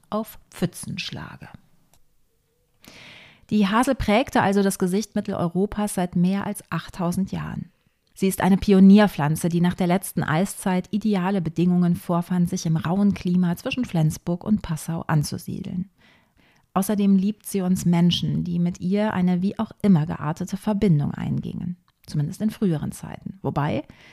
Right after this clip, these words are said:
eine richtig steile Karriere als Waldapothekerin hat sie nicht gemacht.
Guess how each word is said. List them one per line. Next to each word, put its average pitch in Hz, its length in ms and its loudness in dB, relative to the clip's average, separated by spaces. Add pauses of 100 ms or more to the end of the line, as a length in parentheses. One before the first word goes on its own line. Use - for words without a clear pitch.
(360)
eine 220 160 2
richtig 220 300 -2
steile 208 460 0
Karriere 180 420 2
als 165 300 -2
Waldapothekerin 175 1080 0
hat 226 120 -2
sie 254 160 -4
nicht 180 340 0
gemacht. - 300 -6